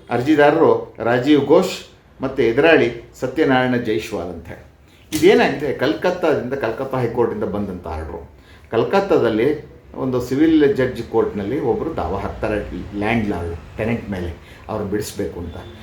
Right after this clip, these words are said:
ಟೆನೆಂಟ್ ಅಲ್ಲ, actually ಅವರು ಟೆನೆಂಟ್ ಮಗ. ಟೆನೆಂಟ್ ಇದ್ದು ತುಂಬ ವರ್ಷದಿಂದ, ಅವ್ರು ತೀರೋದ್ರು, ಅವ್ರ ಜಾಗದಲ್ಲಿ ಮಗ ಬಂದಿದ್ದಾನೆ, "ನಾನು ಟೆನೆಂಟು" ಅಂತ ಹೇಳ್ತಾ ಇದ್ದೇನೆ. ಆದರೆ ಒಂದು,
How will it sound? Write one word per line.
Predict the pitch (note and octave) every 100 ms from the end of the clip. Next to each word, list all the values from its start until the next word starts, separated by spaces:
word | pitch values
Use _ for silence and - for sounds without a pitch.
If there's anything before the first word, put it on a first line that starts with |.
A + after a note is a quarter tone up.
| - -
ಟೆನೆಂಟ್ | C3 F#3 F#3
ಅಲ್ಲ, | C3 G#2+ G2
actually | - F#2+
ಅವರು | F2 -
ಟೆನೆಂಟ್ | G#2 - B2 D3 D#3 -
ಮಗ. | F2 F2+ - - - - - - - - -
ಟೆನೆಂಟ್ | A#2 E3+ G#3+ D#3
ಇದ್ದು | A#2 A2
ತುಂಬ | G2+ G2
ವರ್ಷದಿಂದ, | G#2+ G2+ - - F2+ F2+ A3 - - _
ಅವ್ರು | C#3+ C3 -
ತೀರೋದ್ರು, | C#3 E3 A2+ G#2 D#3
ಅವ್ರ | C3+ C#3
ಜಾಗದಲ್ಲಿ | C3 A#2 F#2+ D#3+
ಮಗ | F#2+ G2+
ಬಂದಿದ್ದಾನೆ, | B2+ A2 G2+ A#2 F#3
"ನಾನು | C3+ E3+ G#3
ಟೆನೆಂಟು" | C#3+ C#3 B2+ A2
ಅಂತ | -
ಹೇಳ್ತಾ | - D#2+ -
ಇದ್ದೇನೆ. | - - D#2+ _ _ _ - - -
ಆದರೆ | F#3+ F3
ಒಂದು, | A#2+ E3+ C3 A2 - -